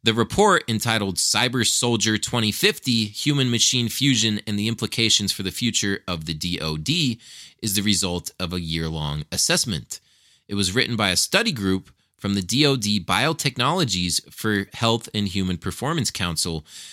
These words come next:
which is tasked to look at the ripple effects of military biotechnology. The team identified four capabilities as technically feasible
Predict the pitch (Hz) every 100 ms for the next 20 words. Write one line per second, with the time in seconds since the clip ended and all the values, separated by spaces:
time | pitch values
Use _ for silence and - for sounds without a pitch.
0 | - - 110 117 - - 175 175 - -
1 | 120 117 107 110 101 92 190 185 143 -
2 | 98 85 - - - - _ - 98 87
3 | - 98 104 107 - 95 87 87 78 73
4 | 73 73 - 76 143 214 208 95 69 -
5 | _ _ _ _ _ _ _ _ _ _
6 | _ _ _ - - - - - - 208
7 | 214 170 139 127 131 127 110 98 - 165
8 | 170 135 104 98 95 90 92 92 80 92
9 | 85 - 107 101 98 92 - 151 170 127
10 | 85 73 71